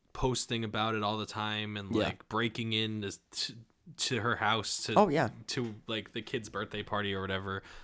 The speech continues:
Speaker 1: Like,
Speaker 2: Well, he didn't do that. He didn't break in.
Speaker 1: Well, yeah, to an extent.
Speaker 2: No.
Speaker 1: <laughs>
Speaker 2: Travis and Kylie sent him the address, told him to pull
Speaker 1: I
Speaker 2: up.
Speaker 1: thought just Travis did.
Speaker 2: Well,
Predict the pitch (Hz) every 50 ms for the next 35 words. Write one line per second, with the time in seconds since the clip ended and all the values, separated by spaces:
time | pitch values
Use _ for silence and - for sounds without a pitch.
0 | - - 113 120 123 120 104 - - - - - 143 160 190 202 180 160 127 -
1 | 104 95 82 80 85 87 - - - 117 127 120 104 - 62 - - - - -
2 | - - - 196 196 180 151 131 120 131 151 165 165 - _ _ - - 101 -
3 | - - - _ _ _ _ - - 208 185 131 101 - - - - - - -
4 | _ _ _ 165 208 277 254 - - - - - 220 175 - - - - - 240
5 | - 170 - - - 208 160 165 165 196 214 233 277 - - 254 208 175 - -
6 | 143 165 190 220 202 143 - - 117 117 117 117 110 107 101 101 107 123 127 -
7 | 85 62 64 - - - - - - 127 110 107 104 - - 110 98 - 127 147
8 | 180 180 165 170 143 - - - 123 127 135 131 107 - - - - - - -
9 | - - - 104 113 120 120 110